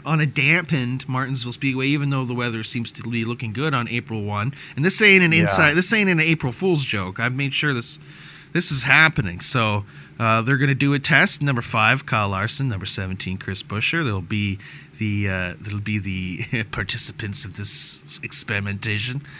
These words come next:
Speaker 2: I wanna
Speaker 1: Um,
Speaker 2: know how we've, we've talked about this, and we need to dig, or maybe one of our listeners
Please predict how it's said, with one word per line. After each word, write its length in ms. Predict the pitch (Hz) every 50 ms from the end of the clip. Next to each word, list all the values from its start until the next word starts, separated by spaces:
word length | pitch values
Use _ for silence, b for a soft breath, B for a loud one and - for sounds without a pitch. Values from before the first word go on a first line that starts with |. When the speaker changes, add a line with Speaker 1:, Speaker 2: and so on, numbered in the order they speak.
| B B B B B B
Speaker 2:
I 80 | B 127
wanna 300 | 147 165 196 226 - 269
Speaker 1:
Um, 80 | 262 247
Speaker 2:
know 300 | 190 156 143 143 143 139
how 500 | 131 127 123 127 127 123 123 123 120 - B B B B -
we've, 340 | - 165 202 - - 185 -
we've 320 | 151 143 165 196 214 -
talked 380 | - - - 113 113 113 - -
about 300 | 107 95 101 95 87 -
this, 180 | 95 92 - -
and 180 | 107 104 104
we 140 | 110 123 139
need 220 | 151 160 160 147 -
to 140 | - 131 104
dig, 400 | 90 104 98 95 92 85 85 B B B B B
or 100 | - 104
maybe 300 | 107 113 117 123 143 175
one 160 | 165 160 147 139
of 80 | 123 120
our 120 | 113 107
listeners 640 | 101 95 95 - - 110 107 101 95 90 82 78